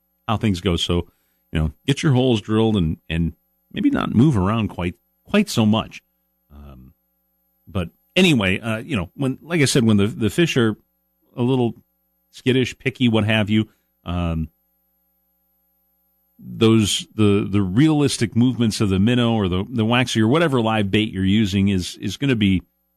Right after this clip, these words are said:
you know, a far better trigger to a fussy fish than any kind of action you can, you know, impart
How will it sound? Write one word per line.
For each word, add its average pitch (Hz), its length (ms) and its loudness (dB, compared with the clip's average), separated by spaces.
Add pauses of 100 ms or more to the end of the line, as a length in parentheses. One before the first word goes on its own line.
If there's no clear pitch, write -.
(560)
you 80 100 -10
know, 80 160 -10 (2250)
a - 60 -6
far 170 340 0
better 104 260 2
trigger 92 340 -2
to 90 220 -2
a 87 40 0
fussy 104 360 -2
fish 98 320 -4
than 90 140 0
any 98 160 2
kind 95 200 -2
of 87 80 0
action 92 480 0
you 92 120 4
can, 80 300 -4 (460)
you 87 60 -10
know, 71 160 -14 (220)
impart 107 420 -2